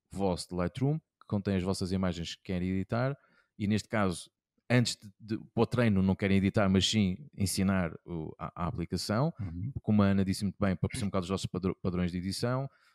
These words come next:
Speaker 1: e a partir daí vocês até poderão, como agora, eh, também iremos fa-, falar, criar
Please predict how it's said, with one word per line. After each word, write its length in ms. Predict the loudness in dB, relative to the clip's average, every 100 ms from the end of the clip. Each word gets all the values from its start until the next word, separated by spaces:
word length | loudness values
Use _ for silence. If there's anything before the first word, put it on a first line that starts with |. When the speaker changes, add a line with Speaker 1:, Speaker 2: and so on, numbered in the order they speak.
| _ _ _ -6
Speaker 1:
e 220 | 0 2
a 80 | 2
partir 300 | 0 0 2
daí 400 | 4 2 0 -6 _ _ _ _
vocês 280 | -4 0 0
até 180 | 0 -2
poderão, 640 | 0 2 4 2 0 -6 -16 _
como 180 | 0 4
agora, 340 | 4 4 0 -6
eh, 120 | -10
também 220 | 0 2 4
iremos 260 | 2 0
fa-, 240 | -4 -8 -6
falar, 460 | -2 0 0 -2 -8 _ _ _ _ _ _ _ _ _ _
criar 340 | 0 2 2